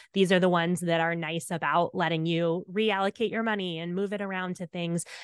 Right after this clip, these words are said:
instead of having banks that, like, require a fifteen thousand dollar minimum balance at all times or whatever that wouldn't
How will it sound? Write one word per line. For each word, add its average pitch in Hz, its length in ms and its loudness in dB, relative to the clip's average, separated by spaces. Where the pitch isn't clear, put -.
instead 180 300 2
of 180 100 4
having 175 320 2
banks 170 300 0
that, 180 200 0
like, 165 260 -2
require 170 880 2
a 175 80 -4
fifteen 175 420 -4
thousand 165 340 -2
dollar 156 260 -2
minimum 156 560 -4
balance 165 460 -4
at 165 120 0
all 160 160 -4
times 202 440 0
or 185 80 0
whatever 208 460 4
that 214 220 4
wouldn't 202 500 2